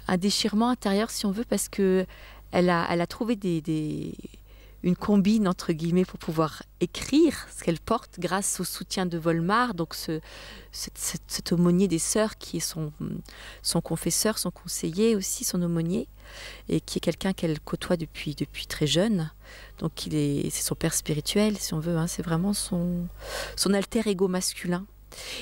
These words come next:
Et puis Richardis, qui est une jeune religieuse très éduquée, qui connaissait très bien le latin aussi,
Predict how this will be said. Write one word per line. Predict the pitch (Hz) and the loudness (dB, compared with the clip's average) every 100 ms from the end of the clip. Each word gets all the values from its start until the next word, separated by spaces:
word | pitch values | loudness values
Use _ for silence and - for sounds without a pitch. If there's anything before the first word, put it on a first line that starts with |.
| - 180 | -4 -2
Et | - | 0
puis | - | 0
Richardis, | 311 262 226 196 175 208 - - | 0 2 2 0 0 0 -2 -2
qui | 185 | -6
est | - | -2
une | 170 | 0
jeune | 170 214 | 2 2
religieuse | 214 202 180 170 180 196 185 170 - | 2 0 -2 0 2 2 2 0 -2
très | - 220 214 | -2 0 2
éduquée, | 185 170 - 185 | 0 -4 -4 -4
qui | - | -4
connaissait | - 180 - | -8 -8 -6
très | - 180 | -2 0
bien | 180 | 2
le | 170 | 2
latin | 170 - 190 | 0 0 0
aussi, | 180 - - | 2 2 -2